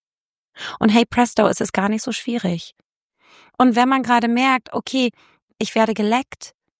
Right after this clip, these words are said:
und ich bin gar nicht bei mir, ich starr die Decke an, ich mach die To-Do-Liste, also mir passiert das nicht. Ich bin beim Sex wirklich, ich bin Overthinker, ich hab wahrscheinlich A D H S und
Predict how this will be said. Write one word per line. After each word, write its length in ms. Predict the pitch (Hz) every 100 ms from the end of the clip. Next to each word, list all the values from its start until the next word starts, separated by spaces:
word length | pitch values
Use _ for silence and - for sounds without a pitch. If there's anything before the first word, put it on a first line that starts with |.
| _ _ _ _ _ _
und 140 | 247 254
ich 140 | -
bin 200 | 262 247
gar 200 | 233 226
nicht 180 | 240 -
bei 220 | 226 240
mir, 260 | 240 233 220
ich 80 | -
starr 180 | 208
die 100 | 202
Decke 300 | 202 233 -
an, 200 | - 226 -
ich 120 | -
mach 120 | 220
die 140 | - 214
To-Do-Liste, 600 | 175 247 233 233 - -
also 160 | 202
mir 140 | 220 233
passiert 400 | 220 - 226 -
das 160 | 202
nicht. 200 | 214 202
Ich 120 | -
bin 160 | - 208
beim 200 | 196 190
Sex 420 | - 220 233 -
wirklich, 380 | 208 220 208 226 - - -
ich 100 | -
bin 180 | 196 -
Overthinker, 800 | 226 240 220 240 240 247 247 220
ich 160 | -
hab 120 | 208 208 - _
wahrscheinlich 480 | - 220 214 220 -
A 80 | 214
D 120 | 220
H 120 | 202
S 340 | - 240 254 -
und 240 | 208 202